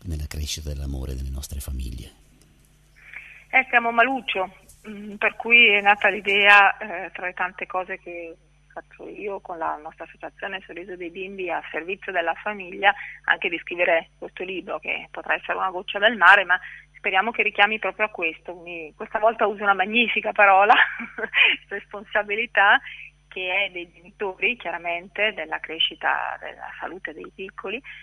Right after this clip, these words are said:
Speaker 2: ma è anche di tutta la società. È una delle, <clears throat> delle, così, eh, cose di cui si fregia la nostra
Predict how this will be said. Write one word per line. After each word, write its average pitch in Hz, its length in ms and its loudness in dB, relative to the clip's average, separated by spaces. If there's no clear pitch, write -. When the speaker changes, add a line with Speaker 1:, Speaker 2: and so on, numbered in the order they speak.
Speaker 2:
ma 277 120 6
è - 20 10
anche 190 240 4
di 202 100 -14
tutta - 280 -8
la 185 100 -6
società. 180 640 -2
È 226 120 -12
una 247 260 -6
delle, 233 500 0
<clears throat> 285 380 0
delle, 190 500 -10
così, - 220 -20
eh, 175 460 -20
cose 196 320 -4
di 190 100 -16
cui 202 200 -14
si 196 340 -14
fregia 196 380 -6
la 185 80 -6
nostra 180 340 -6